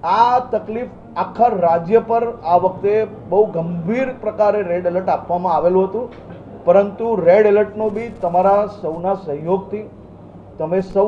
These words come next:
લોકોએ જે પ્રકારે ટીમ તરીકે એકબીજાને મદદ કરી, તે માટે આજે વડોદરાની અંદર ઓછામાં ઓછું નુકસાન થયું. પરંતુ જે નુકસાન થયું છે,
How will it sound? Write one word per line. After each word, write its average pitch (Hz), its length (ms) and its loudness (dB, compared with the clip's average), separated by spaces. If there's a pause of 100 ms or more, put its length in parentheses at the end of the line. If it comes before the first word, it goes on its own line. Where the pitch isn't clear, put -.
લોકોએ 175 380 -2
જે 180 140 -2
પ્રકારે 190 520 -2
ટીમ 202 420 -8
તરીકે 208 360 -2
એકબીજાને 185 400 -4
મદદ 170 400 -2
કરી, 214 260 -4 (480)
તે 240 180 0
માટે 202 280 0
આજે 196 200 2
વડોદરાની 180 540 -4
અંદર 196 260 -4 (340)
ઓછામાં 185 680 -4
ઓછું 156 300 -6
નુકસાન 135 320 -10
થયું. 104 200 -16 (360)
પરંતુ 208 340 2
જે 247 140 4
નુકસાન 233 440 2
થયું 240 200 -2
છે, 139 120 -4